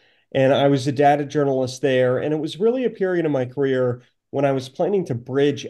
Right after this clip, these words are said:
out of journalism. I'd been, you know, a Bloomberg reporter, and I was planning to get out. And so this was kinda like my bridge out, and I wanted to become a data scientist. And while I was there, I just kind of learned, uh, a-, about myself that I wanted to stay in media.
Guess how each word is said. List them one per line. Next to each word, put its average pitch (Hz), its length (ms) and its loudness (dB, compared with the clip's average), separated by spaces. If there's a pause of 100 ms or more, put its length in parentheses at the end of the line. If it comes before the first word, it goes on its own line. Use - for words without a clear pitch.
out 160 280 -2
of 120 120 -2
journalism. 104 680 -4
I'd 117 280 0
been, 120 360 0
you 113 120 -4
know, 104 180 -6
a 104 460 -8
Bloomberg 120 440 0
reporter, 170 680 0 (260)
and 127 100 0
I 123 60 2
was 117 160 -2
planning 123 300 -2
to 117 100 -8
get 117 160 -4
out. 143 460 2
And 123 120 0
so 139 120 -6
this 135 260 -6
was 135 140 -10
kinda 139 180 0
like 120 240 0
my 123 160 -2
bridge 113 420 -2
out, 110 420 -4 (260)
and 117 100 -2
I 117 60 4
wanted 120 260 2
to 113 80 -4
become 117 240 -6
a 101 60 -4
data 156 320 -4
scientist. 120 760 -4 (380)
And 135 120 4
while 160 240 6
I 170 100 6
was 127 180 -2
there, 160 240 4
I 117 80 4
just 120 220 -6
kind 127 120 -4
of 113 160 -2 (100)
learned, 120 560 -2 (160)
uh, 110 460 -2
a-, 117 220 -4 (160)
about 127 240 -2
myself 120 340 -2
that 117 120 0
I 113 40 4
wanted 113 360 0
to 123 60 -10
stay 120 280 -2
in 117 120 -2
media. 110 540 -4